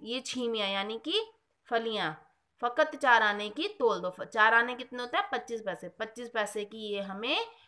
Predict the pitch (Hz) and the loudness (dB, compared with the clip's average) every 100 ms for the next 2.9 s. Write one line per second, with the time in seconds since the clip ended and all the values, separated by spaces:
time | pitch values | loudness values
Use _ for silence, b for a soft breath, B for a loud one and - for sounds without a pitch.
0 | B - 208 196 196 214 208 208 214 214 | B -2 2 2 0 -2 -2 0 -2 -2
1 | 214 208 269 403 - - 214 202 196 226 | -4 0 0 -2 -12 -10 -8 -6 -4 0
2 | 370 466 - 196 190 175 175 151 - | 0 0 -8 -8 -6 -6 -6 -8 -10